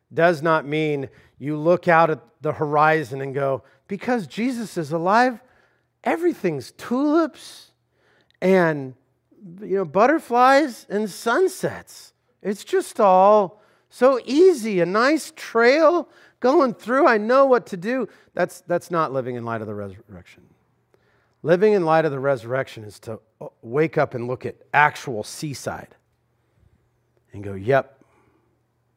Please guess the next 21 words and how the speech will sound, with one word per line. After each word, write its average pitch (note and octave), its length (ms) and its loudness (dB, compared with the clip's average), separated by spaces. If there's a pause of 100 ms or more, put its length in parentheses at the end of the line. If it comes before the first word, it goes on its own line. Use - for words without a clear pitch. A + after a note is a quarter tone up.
(680)
whatever B2+ 320 -2
comes A#2+ 320 -10
my A2 160 -8
way, A#2 380 -6 (1120)
I'm G#2+ 440 -8
going G#2 380 -14
to - 100 -18
be F#2 400 -12
okay F2 480 -18 (1160)
because G2 300 -14
the F2 80 -18
tomb F2+ 240 -16
is E2 100 -20
empty." - 220 -20 (2750)
Let C3 100 -4
me B2+ 60 -4
pray A#2 160 -10
for - 180 -18
you. F#2+ 100 -20 (1900)
Heavenly G3+ 300 2
Father, F3 560 2